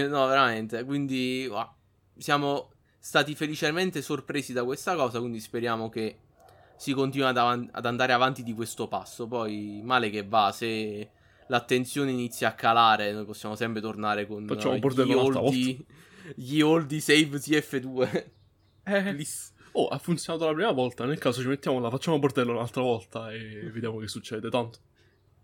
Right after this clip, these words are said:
Speaker 1: Lo chiami spammare un hashtag e fare una petizione online, eh,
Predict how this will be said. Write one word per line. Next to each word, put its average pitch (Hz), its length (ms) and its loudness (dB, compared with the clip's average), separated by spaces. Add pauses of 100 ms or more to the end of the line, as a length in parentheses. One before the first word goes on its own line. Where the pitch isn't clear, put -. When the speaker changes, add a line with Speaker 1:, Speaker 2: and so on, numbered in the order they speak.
(800)
Speaker 1:
Lo 151 140 -2
chiami 165 280 2
spammare 165 500 2
un 175 100 0
hashtag 165 460 0
e 151 80 -2
fare 147 220 -4
una 147 120 -6
petizione 147 460 -4
online, 156 580 2
eh, 139 560 -2